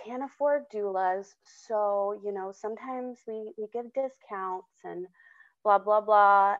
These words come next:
And at first, I was totally one of those people that are like, "Well, you know what? Maybe I will, you know, give discounts to those who can't afford a doula. Maybe I'll do a couple of births for free, you know, while I'm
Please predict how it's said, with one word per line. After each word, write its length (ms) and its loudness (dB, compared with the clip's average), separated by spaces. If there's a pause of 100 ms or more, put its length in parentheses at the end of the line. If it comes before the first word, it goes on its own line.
(160)
And 360 0 (240)
at 200 6
first, 480 4
I 80 4
was 220 -2
totally 260 2
one 120 2
of 80 2
those 160 -2
people 280 -6
that 80 -2
are 100 0
like, 240 -2
"Well, 100 -6
you 100 -4
know 160 -2
what? 240 2
Maybe 400 -6
I 160 -2
will, 460 -6 (340)
you 80 0
know, 120 0
give 280 -4
discounts 600 -10
to 80 -10
those 480 -2
who 200 -8 (100)
can't 240 -6 (300)
afford 420 -2
a 80 -2
doula. 640 -2 (560)
Maybe 560 4
I'll 160 8
do 300 0
a 40 4
couple 360 -2
of 160 0
births 300 2
for 180 -2
free, 800 -2
you 140 0
know, 140 4
while 240 8
I'm 260 2